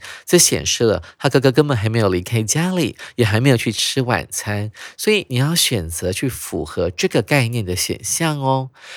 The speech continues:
那快速的看一下，只有 D 选项，was going out，这边用的是过去进行式，当时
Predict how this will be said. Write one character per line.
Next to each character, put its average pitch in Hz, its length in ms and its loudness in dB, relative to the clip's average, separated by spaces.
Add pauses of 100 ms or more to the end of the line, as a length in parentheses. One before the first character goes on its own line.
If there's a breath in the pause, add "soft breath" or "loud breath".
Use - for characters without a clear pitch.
(180 loud breath)
那 123 240 2 (240)
快 190 220 2
速 156 120 0
的 117 80 2
看 107 200 -6
一 80 80 -6
下， 82 280 -2 (180 loud breath)
只 - 120 4
有 90 180 6
D 165 260 6
选 101 280 -2
项， 92 340 -2 (220 loud breath)
was 123 560 4
going 127 580 4
out， - 600 -4
这 - 120 -10
边 139 100 2
用 135 100 2
的 110 80 2
是 104 240 2 (200 soft breath)
过 151 420 6
去 98 400 0
进 95 260 -2
行 80 280 -8
式， 90 320 -2 (380 loud breath)
当 226 200 4
时 147 360 2